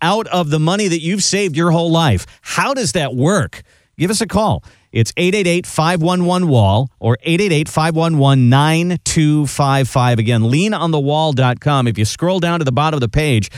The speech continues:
you'll see Request My Review. And Michael would love to have the opportunity to sit down and talk to you about building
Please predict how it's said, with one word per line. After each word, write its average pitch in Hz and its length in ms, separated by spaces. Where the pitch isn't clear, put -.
you'll 135 220
see 160 300
Request 127 580
My 147 120
Review. 123 480
And 104 100
Michael 131 280
would 123 140
love 143 180
to 120 60
have 127 180
the 123 120
opportunity 120 540
to 95 60
sit 107 220
down 117 220
and 98 80
talk 120 260
to 104 100
you 98 60
about 98 380
building 120 460